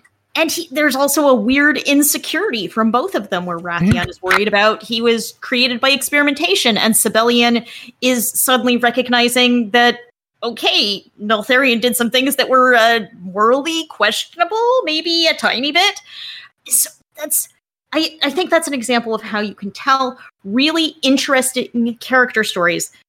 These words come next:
Speaker 1: that there's definitely some conflict there. You know,
Speaker 2: Yeah,
Speaker 1: Rathian
Speaker 2: it's
Speaker 1: and Sibelian have been bickering since the beginning, but you're seeing interesting personal stories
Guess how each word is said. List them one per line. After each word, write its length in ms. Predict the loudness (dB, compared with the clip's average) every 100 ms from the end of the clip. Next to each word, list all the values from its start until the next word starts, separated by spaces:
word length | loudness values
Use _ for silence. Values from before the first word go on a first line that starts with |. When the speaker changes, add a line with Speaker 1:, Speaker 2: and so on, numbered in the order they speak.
| _
Speaker 1:
that 160 | -2 2
there's 220 | 2 2
definitely 340 | 2 0 0
some 160 | 0 -2
conflict 680 | -2 2 2 2 -2 -4 -6
there. 380 | -10 -8 -12 _ _ _ -8
You 80 |
know, 140 | 0 2
Speaker 2:
Yeah, 180 | 2 -2
Speaker 1:
Rathian 520 | -2 0 2 2 0
Speaker 2:
it's 120 | 0
Speaker 1:
and 80 | 2
Sibelian 380 | 2 4 4 2
have 280 | 2 0 2
been 420 | 2 4 2 0
bickering 540 | -2 0 0 0 -2
since 220 | -6 -8 -10
the 80 |
beginning, 560 | -12 -8 -4 -2 -2 -6 -14 _ _ -8
but 160 | -2 -2
you're 160 | -2
seeing 480 | -2 -2 -2 -2 -4 -8 -6
interesting 760 | -4 0 0 0 0 0 -2 -4
personal 720 | -4 -2 -2 -2 -2 -2 -4 -8
stories 960 | -6 -4 -2 2 4 2 -2 -6 -6